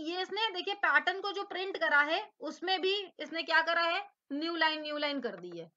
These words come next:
हर बार न्यू लाइन, न्यू लाइन कर दी है। देखिए स्टार तो उतने ही प्रिंट हुए हैं, आप देखिए तो ये देखिए पहला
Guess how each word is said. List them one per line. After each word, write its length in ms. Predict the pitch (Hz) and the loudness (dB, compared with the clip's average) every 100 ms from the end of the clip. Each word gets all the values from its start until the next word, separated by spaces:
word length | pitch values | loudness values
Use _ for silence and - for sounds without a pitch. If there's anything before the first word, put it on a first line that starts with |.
| _ _ _ | _ _ _
हर 160 | 302 349 | 6 10
बार 180 | 370 349 | 10 8
न्यू 160 | 330 | 2
लाइन, 240 | 330 330 311 | 2 2 0
न्यू 140 | 302 | -2
लाइन 220 | 302 302 | -2 0
कर 160 | 277 247 | -2 -2
दी 180 | 233 190 | -4 -8
है। 120 | 165 _ _ - | -10 _ _ -8
देखिए 580 | 277 370 - - _ 254 | -4 -2 -4 -8 _ -10
स्टार 360 | - 277 311 415 | 4 8 8 8
तो 100 | 415 | 0
उतने 200 | 392 403 | -2 -2
ही 60 | |
प्रिंट 280 | 415 370 294 | -2 -2 -2
हुए 140 | 254 247 | -4 2
हैं, 60 | |
आप 280 | 247 294 - _ _ 240 | 6 6 4 _ _ 2
देखिए 540 | 285 277 330 320 427 - _ 339 | 2 2 -4 -4 -4 -8 _ -8
तो 60 | |
ये 140 | 320 311 | -4 -2
देखिए 200 | 294 302 | -2 -2
पहला 380 | 302 285 302 | 0 2 4